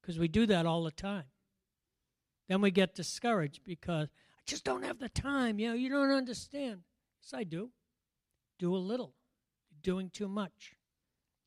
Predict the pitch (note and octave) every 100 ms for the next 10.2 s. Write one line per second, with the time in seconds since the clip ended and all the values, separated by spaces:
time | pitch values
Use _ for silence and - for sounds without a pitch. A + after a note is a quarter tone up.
0 | F3+ A3+ _ _ _ _ _ _ _ _
1 | _ _ _ _ _ _ _ _ F3+ G3
2 | G3+ A3+ G#3 G3 A3 - _ _ _ _
3 | _ _ _ _ _ E3 D#3 F3+ G#3 -
4 | A3 F#3 G#3 F#3+ G3+ G3 F3+ G3 G#3+ -
5 | A3+ G3+ G3 F#3+ F#3+ F#3 E3+ F#3+ F3 F3+
6 | F#3 G3 G3+ F#3 G3 F#3 - F#3 G#3 -
7 | - _ _ - F#3+ G#3+ G3+ A3 G#3+ -
8 | G3+ F#3+ F#3 G3+ A3 G#3+ F#3 - G3+ G3
9 | F#3+ G3 F3+ F3+ F3 E3 - G3 F#3 F3
10 | D3+ D#3